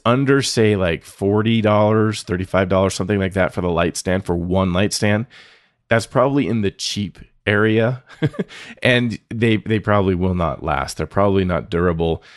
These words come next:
The kinds of corners that have to be cut in order to make a light stand that inexpensive are making cuts too far, in my opinion,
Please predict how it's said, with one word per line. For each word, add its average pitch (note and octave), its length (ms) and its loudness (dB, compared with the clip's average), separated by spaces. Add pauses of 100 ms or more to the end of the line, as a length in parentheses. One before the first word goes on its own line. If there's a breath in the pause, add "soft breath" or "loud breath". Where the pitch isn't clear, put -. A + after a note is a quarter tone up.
(240 loud breath)
The F#2 100 2
kinds C#3 400 0
of A2+ 140 0
corners A2+ 540 0
that E2 120 0
have F#2 200 0
to E2 100 -12
be E2+ 120 -2
cut - 540 0
in F2 140 -2
order F2+ 340 0
to - 160 -6
make E2+ 240 -2
a D#2 80 -8
light D#2+ 240 0
stand E2 380 -4
that D#2 320 -4
inexpensive A2 920 0 (560 loud breath)
are G2+ 340 2 (400)
making A2 440 2
cuts F#2+ 360 -2
too - 420 -2
far, D#2 540 -2
in E2 120 -10
my D#2+ 120 -10
opinion, - 500 -10